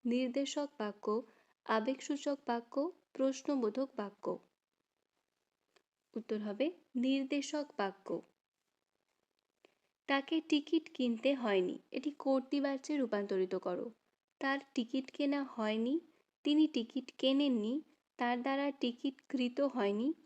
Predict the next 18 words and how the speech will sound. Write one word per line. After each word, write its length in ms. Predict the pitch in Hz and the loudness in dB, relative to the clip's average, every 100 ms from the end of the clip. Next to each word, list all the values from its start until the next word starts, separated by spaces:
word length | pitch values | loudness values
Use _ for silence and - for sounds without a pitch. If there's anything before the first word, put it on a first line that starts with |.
| _ _ | _ _
তিনি 240 | 269 262 269 | 0 2 4
বিনা 360 | 247 269 285 | 4 4 2
টিকিটে 400 | 285 233 214 254 | 0 -6 -4 -2
চলেছেন। 500 | 285 196 185 202 - - _ | 0 0 0 -4 -6 -8 _
কোনটা 300 | - 262 277 | -4 -2 -2
সঠিক 340 | 277 254 262 254 | -2 -4 -4 -2
হবে? 240 | 262 294 370 _ _ _ _ _ _ _ _ _ _ _ _ - _ _ | -2 -2 -6 _ _ _ _ _ _ _ _ _ _ _ _ -20 _ _
উত্তর 220 | 226 226 | -4 -2
হবে 300 | 214 208 214 | -2 -2 -4
দুই, 300 | 208 220 262 427 - _ - | -2 0 0 0 -6 _ 0
তিনি 240 | 302 330 | 6 6
টিকিট 460 | 320 214 - 311 - - - | 6 0 2 0 0 -6 -2
কেনেননি। 640 | 277 269 247 190 175 160 - _ _ _ _ _ _ _ _ _ _ _ _ _ - _ - | 2 4 4 2 -2 -6 -12 _ _ _ _ _ _ _ _ _ _ _ _ _ -20 _ -4
"বৃষ্টিতে 680 | 233 285 294 - 311 311 302 | 0 0 0 -2 0 2 0
ধুয়ে 340 | 262 240 220 | 0 0 2
দিল 340 | 226 220 233 285 | 2 2 2 2
আমার 360 | 226 214 247 | 0 0 -2
পায়ের 360 | 262 208 247 | -2 -2 -2